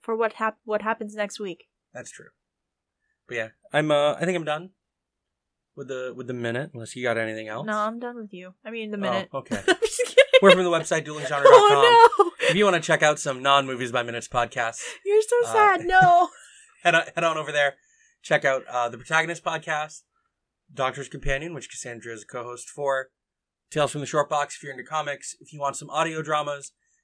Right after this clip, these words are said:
Speaker 2: check out Geek by Night and Immunities.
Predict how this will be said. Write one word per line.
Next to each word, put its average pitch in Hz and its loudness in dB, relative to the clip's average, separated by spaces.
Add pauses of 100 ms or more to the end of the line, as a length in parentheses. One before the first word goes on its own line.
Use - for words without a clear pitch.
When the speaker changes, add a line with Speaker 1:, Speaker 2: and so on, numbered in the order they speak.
Speaker 2:
check 131 -10
out 113 -8
Geek 165 -12
by 135 -4
Night 139 -8 (100)
and 117 -14
Immunities. 165 -10